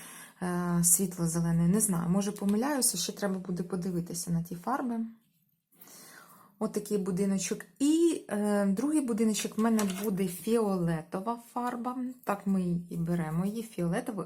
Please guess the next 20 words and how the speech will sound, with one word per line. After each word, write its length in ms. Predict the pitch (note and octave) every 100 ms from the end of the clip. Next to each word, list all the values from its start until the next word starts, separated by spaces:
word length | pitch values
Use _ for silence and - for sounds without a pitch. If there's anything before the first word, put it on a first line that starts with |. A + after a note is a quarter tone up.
| -
але 280 | F3 F#3 F3
до 160 | F3
неї 460 | F3+ A3 C4+ A3+ F3+
я 140 | G3
додам, 600 | F3+ F3 F3 A3 C#4+ C#4+ - - - - _ _ - - -
як 300 | F#3 F3 F3
вона 200 | F3+ F3
називається 840 | F3 F3 F3 F3+ A#3+ E4 D#4 C#4
в 40 | B3+
мене, 420 | B3 B3+ A#3+ A3+ -
кармінову. 920 | A3 G#3 F#3+ F3+ E3+ D#3+ D#3+ E3 E3 - - _ - - _ -
Це 240 | - G#3
або 260 | F#3+ F3 F3+
кармін, 540 | - G3 G#3 C#4+ G4 F4+
або 280 | F3+ F3+ A3
краплак. 560 | - G3+ - C4 G4 G#3+
Бачите, 440 | A3+ C4+ - A3
такий 440 | - F3 - A3
він 240 | G3 F#3+ F3+
буде 520 | F3+ F#3+ F3+ F#3+